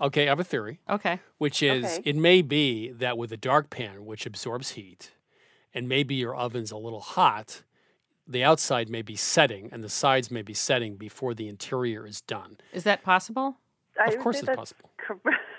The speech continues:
Speaker 1: So I
Speaker 3: Well,
Speaker 1: would,
Speaker 3: I feel like
Speaker 1: I
Speaker 3: the outside is usually pretty good. It's as I get closer to the center, and then
Speaker 1: Yeah.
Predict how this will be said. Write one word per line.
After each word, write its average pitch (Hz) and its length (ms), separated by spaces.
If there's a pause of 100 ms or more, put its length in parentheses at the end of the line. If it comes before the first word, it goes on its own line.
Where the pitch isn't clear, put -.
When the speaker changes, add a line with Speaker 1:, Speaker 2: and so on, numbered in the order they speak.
(260)
Speaker 1:
So 165 240
I 156 160
Speaker 3:
Well, 160 100
Speaker 1:
would, - 100
Speaker 3:
I - 20
feel 415 180
like - 180
Speaker 1:
I - 40
Speaker 3:
the - 120
outside 359 440 (100)
is 247 80
usually 240 280 (140)
pretty 240 220
good. 220 380
It's 180 200
as 180 160
I 180 120
get 185 200
closer 185 400
to 185 180
the 165 180
center, 202 500
and 170 160
then 165 320
Speaker 1:
Yeah. - 140